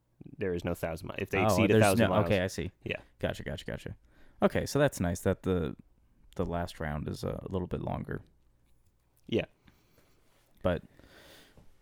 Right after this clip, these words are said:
Speaker 2: yeah, I kinda wanna look at all the American tracks now and try,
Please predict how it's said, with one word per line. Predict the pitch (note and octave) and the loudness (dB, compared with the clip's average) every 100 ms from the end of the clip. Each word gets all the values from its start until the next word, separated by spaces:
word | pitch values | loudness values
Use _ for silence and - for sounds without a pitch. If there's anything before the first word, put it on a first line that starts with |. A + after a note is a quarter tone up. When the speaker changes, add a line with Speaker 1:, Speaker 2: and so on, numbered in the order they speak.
| _ - - | _ -14 -2
Speaker 2:
yeah, | C3 F#2+ - - | -2 -2 -6 -10
I | A2 | 0
kinda | C#3+ C#3 | 4 6
wanna | A#2+ A2 | 6 6
look | A2+ - | 4 4
at | G#2 - | 2 2
all | F#2+ G#2 | 0 2
the | G#2 G#2 | 2 2
American | F#2+ G2 - F#2 | 4 2 0 -6
tracks | - F#2 - - | -2 -2 -2 -6
now | F#2 | -4
and | G2 F#2+ | -6 -8
try, | - | -12